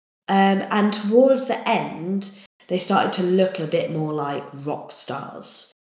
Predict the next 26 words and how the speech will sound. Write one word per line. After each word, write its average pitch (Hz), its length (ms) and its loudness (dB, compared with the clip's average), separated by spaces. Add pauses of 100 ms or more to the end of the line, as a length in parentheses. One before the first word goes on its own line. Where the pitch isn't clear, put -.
(140)
And 190 160 2
I 185 120 2
really 208 280 4
like 175 280 -2
her 170 140 -6
two-tone 160 520 -8
hair. - 260 -12 (520)
It's - 80 -20
got, - 120 -10
like, - 200 -8
blonde 131 340 -10
and 127 140 -20
black. - 420 -18
It's - 180 -16
really 139 140 -10
nice. - 480 -18 (400)
Um, 190 480 -2 (380)
but - 100 4
yeah, 415 400 2 (180)
I 254 80 4
mean, 254 220 6
there 262 100 8
was 311 160 2
a 349 60 4
few 302 760 4
songs, 233 840 -4